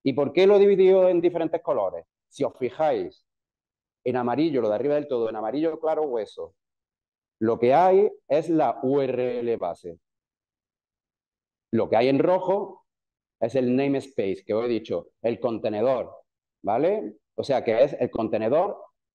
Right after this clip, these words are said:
nativo de la rest api de WordPress, lo que he dicho, W P barra V dos.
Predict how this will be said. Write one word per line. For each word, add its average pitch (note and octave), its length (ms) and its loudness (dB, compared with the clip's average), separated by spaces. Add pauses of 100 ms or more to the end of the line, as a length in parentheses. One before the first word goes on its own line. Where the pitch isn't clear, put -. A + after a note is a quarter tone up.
(160)
nativo D3 680 -2
de A2+ 120 -4
la G2+ 100 -2
rest A#2+ 200 -6
api A#2 200 -4
de A2+ 80 0
WordPress, F2+ 400 -6
lo F#2 120 -6
que G#2 120 -2
he - 20 -2
dicho, G2 300 -4
W G2+ 340 -2
P F3 240 -2
barra D#3+ 380 -2
V A#2 240 -4
dos. G#2+ 260 -6